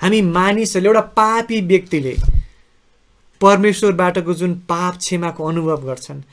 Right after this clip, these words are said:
पाप क्षमाको आनन्द गर्छन्, मुक्तिको आनन्द पाउँदछन्,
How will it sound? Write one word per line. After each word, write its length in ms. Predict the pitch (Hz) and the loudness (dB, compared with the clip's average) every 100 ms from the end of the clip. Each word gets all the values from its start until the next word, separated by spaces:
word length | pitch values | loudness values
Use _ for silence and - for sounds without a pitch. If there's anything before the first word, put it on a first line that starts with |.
| _ _ - - | _ _ -6 0
पाप 360 | 190 190 196 | 2 0 -2
क्षमाको 360 | - 190 185 185 | -4 -2 -2 -4
आनन्द 440 | 165 180 190 180 | -4 -2 -2 0
गर्छन्, 360 | 156 143 143 131 131 - _ _ _ - - - _ - - _ _ _ _ - - _ - - - | -2 -2 -8 -12 -14 -20 _ _ _ -20 -20 -20 _ -20 -20 _ _ _ _ -20 -20 _ -20 -20 -8
मुक्तिको 840 | 147 190 - - 165 165 196 143 - 185 | 0 2 2 -2 -2 2 2 2 -2 0
आनन्द 540 | 214 220 202 156 127 - - - - - - | 2 4 2 0 -8 -14 -16 -16 -20 -16 -2
पाउँदछन्, 540 | 160 165 151 135 131 | 0 0 -2 -6 -12